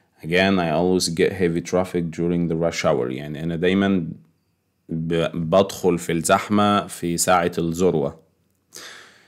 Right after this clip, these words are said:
اللي بعد كده terribly sorry. terribly sorry لما يكون حد متأسف بالشأن حاجة بشكل فظيع، يعني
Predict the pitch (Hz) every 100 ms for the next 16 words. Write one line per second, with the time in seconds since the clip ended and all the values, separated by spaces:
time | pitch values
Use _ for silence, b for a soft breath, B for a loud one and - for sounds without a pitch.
0 | B B - _ _ _ - - 85 85
1 | 82 - 104 107 107 - 95 95 87 90
2 | - 95 87 - 58 58 - _ - 90
3 | 90 85 87 90 85 - 90 85 - 73
4 | 69 78 78 78 80 90 - 90 85 85
5 | 80 80 80 - 95 - - 87 - -
6 | 80 80 82 - - - 95 - - 87
7 | 82 82 82 82 82 82 - 92 95 90
8 | 92 82 82 90 - 87 82 80 76 67
9 | - 78 - -